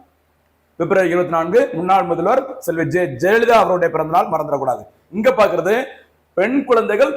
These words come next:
பாதுகாப்பு விருதுகள். சரிங்களா? இரண்டு மாவட்ட ஆட்சியர்கள், கலெக்டர்ஸ் வந்து கொடுத்திருக்காங்க. அதுல ஒருத்தங்க கன்னியாகுமரி மாவட்டத்தை சேர்ந்த ஆட்சியர் அழகு மீனா அவர்கள். ஓகேவா?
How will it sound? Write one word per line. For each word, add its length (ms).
பாதுகாப்பு 480
விருதுகள். 360
சரிங்களா? 240
இரண்டு 320
மாவட்ட 400
ஆட்சியர்கள், 400
கலெக்டர்ஸ் 440
வந்து 140
கொடுத்திருக்காங்க. 440
அதுல 180
ஒருத்தங்க 340
கன்னியாகுமரி 520
மாவட்டத்தை 340
சேர்ந்த 260
ஆட்சியர் 380
அழகு 380
மீனா 220
அவர்கள். 360
ஓகேவா? 280